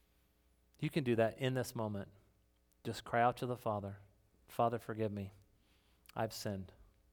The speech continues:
Please save me. Make me new." Paul talks about that. He says, "In that moment, the Father will take away the old man,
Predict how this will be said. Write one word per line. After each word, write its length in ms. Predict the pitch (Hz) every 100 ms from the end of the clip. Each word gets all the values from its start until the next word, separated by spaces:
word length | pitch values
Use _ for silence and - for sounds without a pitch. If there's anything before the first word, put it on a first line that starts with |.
| _ _ _ _ _ _ _ - _ _ _ _ _ _ _ _ _ _ _ _ _ _ _ _ _ _ _ _ -
Please 240 | - 123 -
save 400 | 123 110 107 107
me. 180 | 98 - - _ _ _ _ _ _ _ _ _ _ _ _ _ _ _ -
Make 260 | 120 135
me 140 | 127 120
new." 320 | 107 101 98 - - _ _ _ _ _ _ _ _ _ _ _ _ _ _ - -
Paul 340 | - 147 123
talks 320 | - 104 - 98
about 240 | 101 92
that. 160 | 104 104
He 100 | 98
says, 540 | - 107 104 101 - - _ _ _
"In 260 | 139 147 156
that 260 | 143 131
moment, 580 | 120 117 107 101 - - _ _ _ _ _ _ _ _ _ _ _ _ _ _ _ -
the 80 |
Father 400 | 101 120 120 127
will 100 | 107
take 300 | 107 - 135
away 220 | - 123 117
the 160 | 110
old 420 | - 110 110 101
man, 480 | 104 107 104 101 95